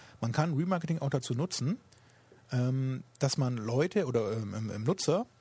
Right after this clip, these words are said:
die auf der Website schon was gekauft haben, dass man denen dann keine Banner mehr anzeigt aus dem Google Display Netzwerk.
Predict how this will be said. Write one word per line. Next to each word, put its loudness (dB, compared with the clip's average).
die 2
auf -2
der 2
Website -2
schon -2
was -2
gekauft -4
haben, -2
dass -2
man 0
denen 0
dann 0
keine -2
Banner -2
mehr -2
anzeigt -6
aus -6
dem -6
Google -6
Display -8
Netzwerk. -10